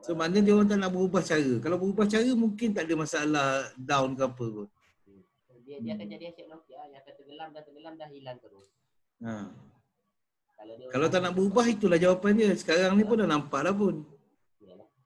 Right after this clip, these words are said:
Speaker 2: Tak apalah. Dia tak nak berubah bagi saya lah semua.
Speaker 1: Hmm.
Speaker 2: <laughs> Saya akan buat
Speaker 1: Tapi,
Speaker 2: apa
Speaker 1: eh,
Speaker 2: tak lah.
Speaker 1: tapi
Speaker 2: Tapi
Speaker 1: bos
Speaker 2: dia
Speaker 1: boleh, apa tu, macam chill dengan Yusana tu kan.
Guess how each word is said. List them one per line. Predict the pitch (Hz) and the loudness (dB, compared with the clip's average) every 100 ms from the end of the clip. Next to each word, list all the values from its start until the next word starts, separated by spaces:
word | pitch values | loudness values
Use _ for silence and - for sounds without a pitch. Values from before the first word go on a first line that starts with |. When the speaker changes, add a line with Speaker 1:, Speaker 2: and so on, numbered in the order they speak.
| _ _ | _ _
Speaker 2:
Tak | 92 92 | -20 -20
apalah. | 95 104 101 95 - 95 | -20 -18 -16 -16 -18 -20
Dia | 101 | -20
tak | 104 | -18
nak | 101 | -18
berubah | 104 113 | -18 -18
bagi | 107 107 | -18 -20
saya | 107 107 | -20 -20
lah | 98 110 | -18 -20
semua. | 113 113 107 - _ _ _ _ | -20 -20 -20 -20 _ _ _ _
Speaker 1:
Hmm. | 120 113 101 98 | -8 -6 -6 -8
Speaker 2:
<laughs> | - - - 403 453 - 403 _ _ - 508 - _ _ _ _ _ _ _ _ | -16 -20 -18 -16 -16 -18 -20 _ _ -20 -20 -20 _ _ _ _ _ _ _ _
Saya | 127 127 | -18 -16
akan | 131 | -14
buat | 135 | -8
Speaker 1:
Tapi, | 170 185 | -4 -2
Speaker 2:
apa | 180 | -2
Speaker 1:
eh, | 170 | -4
Speaker 2:
tak | - - | -6 -16
lah. | - - _ _ _ _ _ - _ _ _ _ _ _ _ - | -18 -20 _ _ _ _ _ -20 _ _ _ _ _ _ _ -18
Speaker 1:
tapi | - | -4
Speaker 2:
Tapi | 160 185 | 0 2
Speaker 1:
bos | 185 170 | 2 2
Speaker 2:
dia | |
Speaker 1:
boleh, | 175 160 156 139 | 2 2 2 2
apa | 143 151 180 | -2 -4 -4
tu, | 190 180 175 | -2 -2 -2
macam | 165 165 165 156 | -6 -4 -4 -4
chill | - 156 | -6 -6
dengan | 156 151 | -2 -2
Yusana | 151 147 139 131 | -2 -2 -2 -2
tu | 139 | 0
kan. | 127 | -2